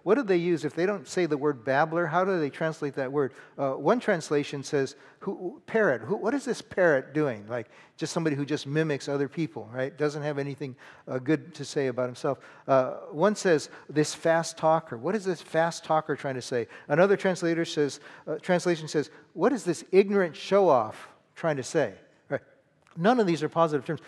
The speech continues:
My favorite one is the Message, you know, Eugene Peterson's paraphrase of the Bible. He says, uh, "What is this airhead <laughs> trying to say?" So, so these are not good terms. Now, what I want you to see here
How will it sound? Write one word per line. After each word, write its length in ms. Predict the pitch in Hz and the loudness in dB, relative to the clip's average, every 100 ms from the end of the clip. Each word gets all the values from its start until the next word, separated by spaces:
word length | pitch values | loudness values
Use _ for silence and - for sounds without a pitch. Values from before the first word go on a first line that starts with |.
| - | -6
My 140 | 151 156 | 0 2
favorite 360 | 208 269 226 | 6 6 4
one 220 | 143 139 143 | 2 -2 -2
is 220 | 139 - | -4 -2
the 100 | 131 | -2
Message, 480 | 135 190 - 113 127 | 0 0 -2 -8 -6
you 80 | |
know, 60 | 131 | -6
Eugene 360 | 127 123 151 147 | -6 -4 -6 -2
Peterson's 400 | 156 147 143 131 | -4 -4 -8 -4
paraphrase 600 | 151 151 156 156 175 - - - - - | -2 -2 0 -2 -2 -8 -20 -20 -14 -8
of 100 | 127 | -6
the 80 | |
Bible. 400 | 135 139 147 151 - - | 2 2 2 -2 -6 -8
He 140 | 175 | -4
says, 340 | 175 175 156 - - - | -2 0 0 -2 -12 -6
uh, 140 | 131 | -4
"What 300 | 131 151 277 | -2 -2 0
is 180 | 208 135 | -2 -4
this 240 | 143 - - | -6 -6 -8
airhead 600 | 131 160 180 139 107 107 - - _ - | 2 4 4 0 -2 -6 -12 -20 _ -20
<laughs> 380 | - _ _ _ | -20 _ _ _
trying 200 | 135 117 | -6 -4
to 80 | 113 | -4
say?" 320 | 135 110 92 - _ _ _ _ _ _ _ _ | -4 -4 -8 -20 _ _ _ _ _ _ _ _
So, 320 | - 190 151 | 4 4 4
so 160 | 156 226 | 4 6
these 160 | 311 | 6
are 80 | 262 | 6
not 200 | 214 196 | 8 6
good 160 | 165 - | 4 2
terms. 400 | 151 101 - - _ | 0 -2 -10 -20 _
Now, 240 | 175 175 - - _ - _ | 2 4 2 -8 _ -20 _
what 120 | 175 190 | 4 4
I 60 | |
want 200 | 226 285 | 4 2
you 60 | 277 | 0
to 80 | 202 | -2
see 240 | - 165 | 0 0
here 400 | 135 127 143 | 2 2 0